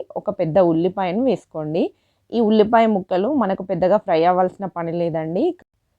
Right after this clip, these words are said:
ఈ ఉల్లిపాయలు మనం తింటున్నప్పుడు తగులుతూ ఉంటేనే బాగుంటాయి. ఇవన్నీ ఒకసారి చక్కగా మిక్స్ చేసుకున్న తర్వాత మనం ఏ కప్పుతో అయితే బియ్యపిండి కొలుచుకున్నామో అదే కప్పుతో ముప్పావు కప్పు వరకు వాటర్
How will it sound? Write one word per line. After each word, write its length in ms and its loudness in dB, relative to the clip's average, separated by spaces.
ఈ 140 2
ఉల్లిపాయలు 680 4
మనం 260 2
తింటున్నప్పుడు 720 -2
తగులుతూ 500 -2
ఉంటేనే 440 -2
బాగుంటాయి. 720 2
ఇవన్నీ 440 2
ఒకసారి 400 2
చక్కగా 460 0
మిక్స్ 300 0
చేసుకున్న 460 -4
తర్వాత 520 -4
మనం 240 0
ఏ 140 -2
కప్పుతో 400 -4
అయితే 280 0
బియ్యపిండి 560 -2
కొలుచుకున్నామో 800 -4
అదే 260 0
కప్పుతో 480 -4
ముప్పావు 440 2
కప్పు 260 -6
వరకు 340 -2
వాటర్ 400 0